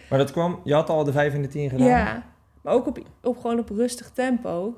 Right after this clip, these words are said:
Speaker 1: Maar wat heeft dat met voeding te maken dan?
Speaker 2: Nou, dat heeft met voeding te maken dat ik, nou, ik,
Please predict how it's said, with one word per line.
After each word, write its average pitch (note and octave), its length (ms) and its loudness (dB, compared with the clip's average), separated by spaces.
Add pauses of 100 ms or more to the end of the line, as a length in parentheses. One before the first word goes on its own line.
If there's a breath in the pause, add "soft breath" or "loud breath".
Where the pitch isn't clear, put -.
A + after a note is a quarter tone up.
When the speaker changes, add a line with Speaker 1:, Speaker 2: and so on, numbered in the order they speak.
(120)
Speaker 1:
Maar C3 160 0
wat C#3+ 140 -4
heeft D3+ 180 -2
dat - 80 -8
met C#3 180 -6
voeding D#3+ 260 -8
te B2+ 80 -16
maken B2 300 -18
dan? D#3+ 160 -18 (1500)
Speaker 2:
Nou, A3+ 380 -4
dat A#3+ 160 -8
heeft A#3+ 140 -4
met A#3 120 -4
voeding C4 300 -4
te G#3+ 80 -6
maken G3 220 -6
dat G#3 140 -8
ik, G#3+ 220 -10 (960 soft breath)
nou, A3 300 -6
ik, A#3 240 -10